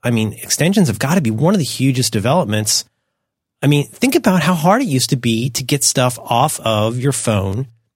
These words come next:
to somewhere else, all the way back to the Palm days. But now it really is as simple as just a click, click, and you put this someplace where you want it to be, and you've still got the high quality version.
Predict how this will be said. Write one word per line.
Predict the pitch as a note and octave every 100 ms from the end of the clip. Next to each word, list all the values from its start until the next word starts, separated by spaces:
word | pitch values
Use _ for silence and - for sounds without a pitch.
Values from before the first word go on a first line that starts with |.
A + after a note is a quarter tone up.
| -
to | D3+
somewhere | C3+ A2+ G#2
else, | F2+ F#2+ A2+
all | B2 C3+
the | D#3+
way | D#3
back | B2+ A#2+ A#2+
to | - A#2+
the | G#2
Palm | - F#2+ F2
days. | F2+ E2 D#2+ A2+ - - - - - _ -
But | C3+
now | F3 G#3
it |
really | E3 G3 G#3+ E3+
is | D3
as | D3 B2+
simple | F#3 G3 F3
as | A#2+
just | A2 A#2
a | A#2+
click, | - A2+
click, | - G#3+ G#3+ D3+ - - _ _ _ _ -
and | C3 C#3 C#3
you | D3
put | - F#3 -
this | D3+ C#3
someplace | C#3+ A#2+ C#3 -
where | A#2+
you | A#2+ A#2+
want | A2+ A#2
it | A2+
to | A2
be, | G2+ F#2 A#2 A2+
and | C#3 F3
you've | D#3+
still | - C3
got | A2+ A2+
the |
high | G#2+ A2+ A2
quality | - G2+ F2+ F#2 F2+
version. | F#2 F2 F2 G#2 D3